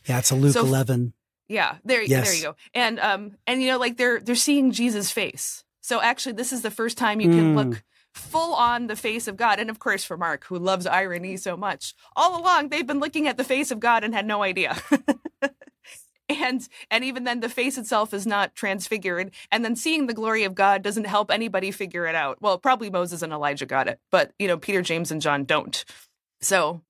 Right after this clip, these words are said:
Speaker 2: very cool stuff. And so much
Speaker 1: I
Speaker 2: better
Speaker 1: love
Speaker 2: than
Speaker 1: it,
Speaker 2: a
Speaker 1: yeah.
Speaker 2: supersessionistic reading. Oh my gosh.
Speaker 1: Yes, yes, yes, yes, yes. Yeah, l-, and, and that crucifixion framing around both sides of it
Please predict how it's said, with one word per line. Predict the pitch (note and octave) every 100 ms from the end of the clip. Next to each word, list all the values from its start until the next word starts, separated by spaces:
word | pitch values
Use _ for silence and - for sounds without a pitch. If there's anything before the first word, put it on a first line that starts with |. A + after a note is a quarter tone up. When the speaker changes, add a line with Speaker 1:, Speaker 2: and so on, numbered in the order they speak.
| _ -
Speaker 2:
very | D#4+ A#3+
cool | - C4
stuff. | A#3 A3 G#3
And | A#3+ A#3+
so | F4+
much | G#4 E3+
Speaker 1:
I |
Speaker 2:
better | D#3 E3
Speaker 1:
love | D#3
Speaker 2:
than | C#3+
Speaker 1:
it, | C#3
Speaker 2:
a |
Speaker 1:
yeah. | C#3+ D3
Speaker 2:
supersessionistic | C3 D#4 C#4 C#4+ - A3
reading. | C4 G#3+ D#3
Oh | G#3
my | F3+
gosh. | D#3 - - -
Speaker 1:
Yes, | C3+ C#3 B2 - C#3+
yes, | B2+ -
yes, | C3+ B2 A2+ -
yes, | B2 A#2 -
yes. | B2+ A#2 A2 - _ _ _ _ _ _ _ _ -
Yeah, | E3+ F#3+
l-, | E3+ D#3 - -
and, | E3 D#3 D3 C#3+ _ _ _ _ _ _ _ _
and | D3 D3+
that | D3 - _ _ -
crucifixion | - F3 - C#3+ E3 D#3 - D3 C3 A#2+ - _
framing | - - D#3 E3+ F3 C3
around | A#2+ A#2+ A#2
both | A2 A2+ G#2+
sides | - A2+ A2+ -
of | G#2+
it | A2 G2+